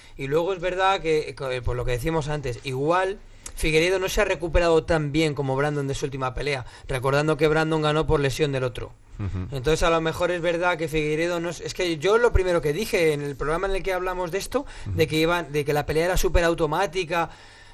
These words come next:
Speaker 1: yo dije, "Joder, es que es verdad que, que a lo mejor no se recuperó bien", ¿sabes? Y no se recuperan dos personas igual. Es que el castigo que puede recibir, fijaos la pelea de Joel con Ismagulov. ¿Cómo estaba Ismagulov en el hospital?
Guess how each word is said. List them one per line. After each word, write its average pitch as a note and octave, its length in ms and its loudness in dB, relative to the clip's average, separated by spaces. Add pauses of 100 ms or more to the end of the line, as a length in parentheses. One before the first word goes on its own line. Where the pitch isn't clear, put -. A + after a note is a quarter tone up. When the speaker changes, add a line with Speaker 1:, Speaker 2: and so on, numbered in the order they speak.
Speaker 1:
yo D3 80 -2
dije, C#3 240 -2
"Joder, - 240 -8
es D3 140 -6
que B2+ 320 -6
es B2 80 -10
verdad C3+ 360 -4
que, D#3+ 680 0 (240)
que A#2+ 360 -8
a A2+ 60 -4
lo A2+ 60 -4
mejor A2+ 260 -4
no D#3+ 80 0
se A#3+ 80 2
recuperó D3 380 2
bien", D3+ 360 -6 (280)
¿sabes? F3+ 220 -8
Y C3 120 -4
no D3+ 100 0
se A3+ 240 4
recuperan F3 400 0
dos D#3 120 4
personas C#3 400 0
igual. C#3+ 380 0
Es B2+ 120 -10
que F3 200 -6 (200)
el C#3+ 120 -4
castigo D#3 360 -4
que F#3+ 80 -2
puede F#3+ 160 2
recibir, F#3 340 -6
fijaos D#3+ 320 0
la G3+ 160 4
pelea G3+ 220 4
de F#3+ 140 2
Joel F#3 240 4
con F3 360 2
Ismagulov. D3+ 480 0 (380)
¿Cómo E3+ 180 2
estaba E3 220 2
Ismagulov C#3+ 400 2
en C3 80 0
el B2 80 2
hospital? D3 480 0